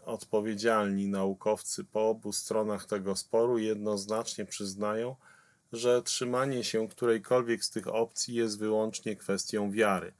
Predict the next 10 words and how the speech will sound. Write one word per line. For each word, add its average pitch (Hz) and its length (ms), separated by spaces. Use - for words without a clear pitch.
Na 120 220
tym 151 360
polega 117 540
właśnie 101 560
wielkie 98 420
kłamstwo 95 540
szatana. 98 600
Przez - 500
dziesięciolecia 120 1120
ewolucja 117 880